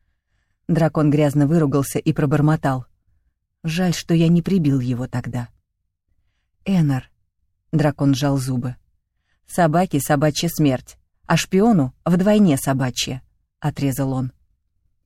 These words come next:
«Да я, по сути, не сильно от него отличаюсь».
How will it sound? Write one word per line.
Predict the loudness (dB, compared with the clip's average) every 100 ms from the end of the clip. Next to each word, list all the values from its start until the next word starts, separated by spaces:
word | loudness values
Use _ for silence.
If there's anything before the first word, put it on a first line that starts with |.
| _ _ _ _ _ _ -2
«Да | 2
я, | 4 2
по | 2 -2
сути, | 0 -2 2
не | 2 2
сильно | 2 2 4
от | 2 0
него | 0 0
отличаюсь». | -2 -2 -2 -4 -6 -8 -14